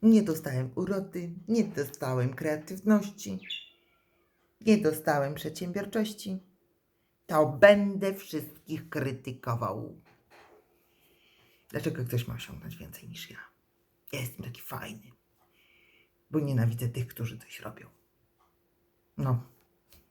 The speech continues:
No robisz coś. Nienawidzisz tych, którzy działają. No, to sam sobie odpowiedz, jaki ty jesteś. Skoro ktoś potrafi ciężko pracować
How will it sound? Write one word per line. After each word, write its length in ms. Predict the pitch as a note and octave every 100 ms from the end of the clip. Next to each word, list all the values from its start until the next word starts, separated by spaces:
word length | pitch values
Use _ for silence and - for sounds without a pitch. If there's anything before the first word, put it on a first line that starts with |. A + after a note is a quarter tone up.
| _ _ -
No 120 | C3+ D3+
robisz 320 | E3 C#3 -
coś. 340 | - - - - - - - - -
Nienawidzisz 560 | D3 C3+ C3+ B2 B2 -
tych, 360 | B2 - -
którzy 520 | - - A#2+ A#2+ A#2 - -
działają. 400 | A2+ A2 - - - _ -
No, 120 | A#2+ - -
to 80 |
sam 180 | - D#3+
sobie 200 | D#3 C3
odpowiedz, 280 | A#2+ B2+ A#2
jaki 180 | B2 -
ty 120 | A2
jesteś. 380 | G#2+ - - - - - - -
Skoro 260 | - E3
ktoś 220 | D3 F3 -
potrafi 320 | C3+ C#3 -
ciężko 360 | G3+ E3 -
pracować 680 | B2+ C3 A#2+ G#3+ D#3 - -